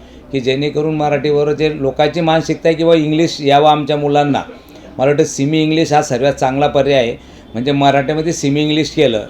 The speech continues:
तर दोघी गोष्टी ज्या समाजाच्या अपेक्षित आहे त्या दोघी गोष्टी होत्या. पण मला वाटतं मराठी शाळा ह्या चालू राहिल्या पाहिजे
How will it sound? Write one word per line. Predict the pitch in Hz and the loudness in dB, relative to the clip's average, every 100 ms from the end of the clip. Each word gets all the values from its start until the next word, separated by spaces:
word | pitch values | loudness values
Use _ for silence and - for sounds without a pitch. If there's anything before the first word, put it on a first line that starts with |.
| - | -8
तर | 147 | -8
दोघी | 139 143 143 160 | -2 0 2 2
गोष्टी | 151 143 151 | 0 -2 -4
ज्या | 139 151 147 143 | 0 2 2 0
समाजाच्या | - 120 123 127 143 | -6 -4 -2 0 0
अपेक्षित | 131 143 139 147 143 | 0 -2 -4 -6 -4
आहे | 139 | -2
त्या | 139 | 0
दोघी | 131 131 135 | 0 -2 0
गोष्टी | 127 - 139 | -2 -4 -4
होत्या. | 123 120 127 - - - - - | -2 -2 -6 -8 -20 -20 -18 -8
पण | 135 | -2
मला | 131 | 0
वाटतं | 139 135 | 0 -2
मराठी | 147 135 135 127 139 | 0 2 2 0 -4
शाळा | - 117 135 113 - - - - | -2 2 2 0 -6 -20 -20 -10
ह्या | 104 127 135 | 0 2 2
चालू | 135 120 123 135 | 0 -2 2 2
राहिल्या | 131 123 120 | 4 2 0
पाहिजे | 123 107 123 | -2 -4 -10